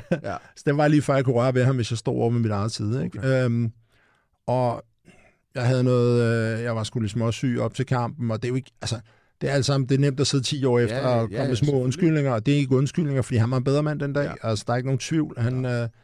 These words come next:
Speaker 1: altså, han fangede mig i nogle <laughs> positioner, hvor at han fik lov til med albuer at ødelægge mit ansigt fuldstændig, ikke? Øh, og jeg kan huske lige så tydeligt, <laughs> da jeg går ud til anden omgang,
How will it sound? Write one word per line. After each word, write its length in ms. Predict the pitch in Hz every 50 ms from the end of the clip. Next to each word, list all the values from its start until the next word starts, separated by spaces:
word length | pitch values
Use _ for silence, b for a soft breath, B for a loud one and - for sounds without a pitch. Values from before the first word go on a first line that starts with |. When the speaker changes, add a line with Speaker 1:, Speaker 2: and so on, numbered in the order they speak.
| b b b b b
Speaker 1:
altså, 220 | - 120 110 123
han 160 | 117 135 131
fangede 260 | - 127 127 135 143 139
mig 140 | 131 131
i 40 | 131
nogle 200 | 127 123 156 151 123
<laughs> 40 | -
positioner, 520 | 143 107 120 120 - - 139 131 131 131
hvor 260 | 131 127 131 123 113
at 140 | 110 123 123 - b b b b b b b b b
han 120 | 127 120
fik 140 | 123 139 127
lov 160 | 123 123 127
til 100 | 123 139 131
med 80 | 127
albuer 300 | 117 117 123 135 139 131
at 40 | 120
ødelægge 280 | 127 131 135 131 - -
mit 100 | 117 117
ansigt 340 | 113 120 120 - 139 123
fuldstændig, 540 | - 139 131 123 - 135 131 123 123 127 131 139
ikke? 220 | 147 - - - -
Øh, 360 | 139 131 127 123 123 117 117 110 110 b b b b b b
og 80 | b 143
jeg 80 | 117 110
kan 100 | 131 120
huske 200 | 123 127 110 -
lige 100 | 135 117
så 80 | 117
tydeligt, 340 | 110 - 143 123 120 139 -
<laughs> 20 |
da 40 | - -
jeg 100 | 143 131
går 100 | - 139
ud 60 | 131
til 100 | 123 -
anden 220 | 123 117 120 123 123
omgang, 360 | 113 123 123 139 131 120